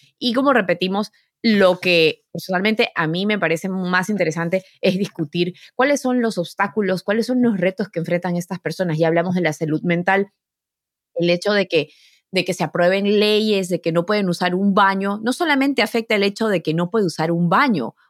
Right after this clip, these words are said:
una persona transgénero, afecta toda su seguridad alrededor de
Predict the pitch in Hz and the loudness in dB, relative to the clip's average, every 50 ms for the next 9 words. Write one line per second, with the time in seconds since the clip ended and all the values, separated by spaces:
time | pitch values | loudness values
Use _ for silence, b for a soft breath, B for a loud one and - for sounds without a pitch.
0 | _ _ 170 170 175 175 - 156 - 170 165 156 156 - 151 151 151 147 - 240 | _ _ -2 -2 0 0 0 -2 -2 -2 -2 -2 -2 -2 -4 -4 -4 0 0 0
1 | 226 202 160 147 143 B B B B B - 170 - - 226 220 - 269 277 277 | 2 2 2 0 0 B B B B B -6 -6 -2 -2 -4 -2 0 0 0 0
2 | - _ _ 247 247 254 254 - 294 254 - 269 240 220 175 170 151 147 147 156 | 0 _ _ -4 -2 -2 -2 -6 -8 -6 -2 -2 -2 0 0 0 0 2 2 2
3 | 170 185 208 214 - - 185 165 156 156 151 151 156 170 170 175 175 180 160 - | 2 2 2 0 -2 -2 -2 -2 0 0 0 2 2 2 0 0 0 -4 -4 -4